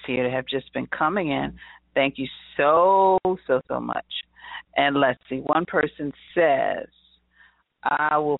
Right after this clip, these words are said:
fully participate in Toss It Tuesday tomorrow because I have so many old bills that I've already paid on time." Yay. At Carl,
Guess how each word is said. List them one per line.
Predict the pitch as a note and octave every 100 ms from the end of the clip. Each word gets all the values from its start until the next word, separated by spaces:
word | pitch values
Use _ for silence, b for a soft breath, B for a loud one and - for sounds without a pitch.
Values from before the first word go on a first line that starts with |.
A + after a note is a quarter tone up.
| -
fully | G3 G#3+
participate | A#3 G#3 - F3 _ D#3+ -
in | C3+
Toss | D3+ C3 -
It | E3+ -
Tuesday | D3+ D#3+
tomorrow | - D#3+ C#3 C3
because | B2+ C3 -
I | C#3
have | C#3 _
so | - E3+ F#3+
many | F3 -
old | D3+ D#3 D#3
bills | D3 C#3+ - B B -
that | B2
I've | - - - -
already | D3 D#3 D#3 D3 D3 -
paid | E3+ C#3+ C#3 C#3 C3+ _ _ _
on | B2+ B2 B2 B2 A#2+ - -
time." | C3+ B2 A2+ F#2+ - b b b _
Yay. | D3 C3+ C#3 B2+ C3 C3 C3 A#2+ D#2+ - _ b b b _ _ _ -
At | C3+ - _ -
Carl, | - - D3+ C#3 C3+ B2 -